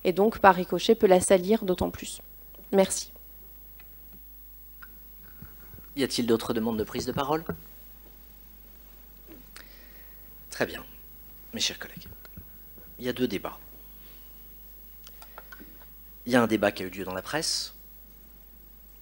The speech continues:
Speaker 2: puisque certains ont décidé, c'est évidemment leur droit le plus strict, de faire une tribune pour braquer les projecteurs sur les accusations d'agression sexuelle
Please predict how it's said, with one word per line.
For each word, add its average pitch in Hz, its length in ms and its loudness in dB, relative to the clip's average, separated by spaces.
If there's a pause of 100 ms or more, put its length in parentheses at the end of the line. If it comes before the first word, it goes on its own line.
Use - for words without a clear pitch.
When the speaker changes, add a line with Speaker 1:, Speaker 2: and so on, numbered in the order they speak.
(140)
Speaker 2:
puisque - 240 -10
certains - 280 -6
ont 92 120 -8
décidé, 87 480 -8 (500)
c'est - 180 -12
évidemment 101 380 -4
leur 95 180 -4
droit 95 200 -8
le 90 100 -8
plus - 180 -14
strict, - 540 -8 (240)
de 104 80 -8
faire - 180 -10
une 98 120 -10
tribune 120 400 -8
pour 101 180 -8
braquer 95 560 -6 (400)
les 98 100 -10
projecteurs - 520 -6
sur - 140 -8
les 90 200 -8
accusations 95 680 -8 (920)
d'agression 98 440 -6
sexuelle 90 720 -8